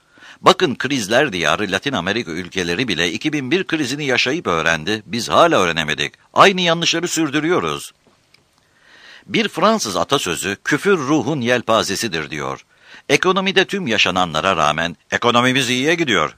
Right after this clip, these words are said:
Türkiye'de artık kriz olmaz." diyenlere içinizden de olsa okkalı bir şekilde küfredip ruhunuzu yelpazelemenizi öneriyorum. Su özelleştirmeleri felakettir.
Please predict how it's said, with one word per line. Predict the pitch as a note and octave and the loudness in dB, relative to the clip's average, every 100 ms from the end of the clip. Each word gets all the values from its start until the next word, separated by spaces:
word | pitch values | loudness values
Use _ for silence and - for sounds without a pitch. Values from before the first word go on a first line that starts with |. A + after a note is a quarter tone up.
| - | -2
Türkiye'de | E3 D#3 F3 E3 | 0 2 4 6
artık | D#3 E3+ - | 4 2 -2
kriz | D#3+ B2 | 0 0
olmaz." | C#3 G#2+ C#3 G2 | 0 0 -2 0
diyenlere | F#2+ F#2 E2+ E2 E2+ F#2 - | 0 0 2 2 2 -2 -8
içinizden | - - D#3 C#3+ G2+ F#2+ A#2+ G#2 | -2 0 0 0 0 2 2 2
de | |
olsa | F2+ E2+ D#2+ E2 - - | -2 0 0 0 -2 -8
okkalı | - B2+ - - A#2 C#3 | 0 0 -2 -2 4 4
bir | C3+ A2 | 4 0
şekilde | A#2+ A2 A2+ A2 | -2 -2 -2 -2
küfredip | - C3+ A2 G#2+ G#2+ D2 | -4 -4 0 0 0 -2
ruhunuzu | A2+ C3+ D3 D3 C3 | -2 -2 -2 -4 -2
yelpazelemenizi | C#3 C3+ - B2+ G2+ B2 A#2+ A#2 A2+ G2+ A#2 | 2 2 2 2 2 0 0 0 -2 -2 -2
öneriyorum. | F2 E2 D#2 D2+ D2 C2+ A1+ _ _ _ _ _ _ _ _ _ _ _ _ _ _ _ _ _ _ _ _ _ _ _ _ _ _ _ _ _ _ _ _ _ | 0 0 -2 -4 -6 -8 -16 _ _ _ _ _ _ _ _ _ _ _ _ _ _ _ _ _ _ _ _ _ _ _ _ _ _ _ _ _ _ _ _ _
Su | - - A#3 | -6 -4 0
özelleştirmeleri | G#2 E2+ F2+ E2+ F2+ - F2 D#2+ D#2+ G2 | -2 0 0 0 -2 -2 -6 -6 -4 -4
felakettir. | A#2+ G2+ E2 D2+ - E2 - C#2 C#2 | 0 2 4 4 0 -6 -4 -8 -8